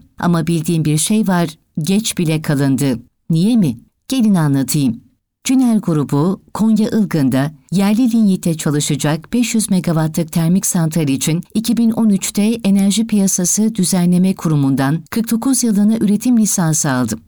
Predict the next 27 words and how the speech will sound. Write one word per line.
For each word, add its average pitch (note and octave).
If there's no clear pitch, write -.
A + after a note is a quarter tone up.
Yerli G#3+
linyit F3+
ve D#3+
fuel B3+
oil G#3
yakıtıyla E3
çalışacak D#3+
olan D#3+
santralin D3
yılda G#3
ortalama G3+
üç A#3
nokta G#3
üç A3+
milyar G3
kilowatt F3
saat D#3+
elektrik A3
üretmesi G3+
öngörülüyordu. C3+
Lisans F#3
verilirken E3
kendilerine G3+
süre E3+
tanındı. C3
Bildiğim B3+
kadarıyla A3+